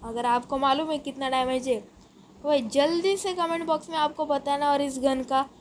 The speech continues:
देख सकते हो, एक gun मेरे हाथ में है, इसका आप, आपको नाम बताना है दोस्तों। नाम बता दो जल्दी से जाके, Comment box में आपको बताना पड़ेगा इसका नाम।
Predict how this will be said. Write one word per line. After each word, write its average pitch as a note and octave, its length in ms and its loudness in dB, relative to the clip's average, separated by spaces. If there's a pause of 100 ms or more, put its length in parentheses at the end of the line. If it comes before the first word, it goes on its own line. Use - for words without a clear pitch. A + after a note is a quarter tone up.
(260)
देख C#4 180 2
सकते - 260 -8
हो, C#4+ 60 2
एक C4+ 100 0
gun C4+ 180 2
मेरे C4+ 160 0
हाथ B3+ 220 0
में B3+ 100 -4
है, D#4 100 -4 (440)
इसका B3 280 0
आप, C4+ 200 4 (260)
आपको B3 300 0
नाम C#4 400 4
बताना C4+ 340 0
है A#3 80 -8
दोस्तों। B3+ 360 -4 (960)
नाम A#3+ 340 -2
बता A#3 300 4
दो C#4+ 120 8
जल्दी C4 300 0
से C#4+ 140 -12
जाके, C4 360 -2 (1200)
Comment C#4 320 0
box C#4 320 0
में C#4 100 -2
आपको C4 280 0
बताना B3+ 340 0
पड़ेगा B3+ 340 2
इसका B3+ 280 -4
नाम। C4+ 220 -2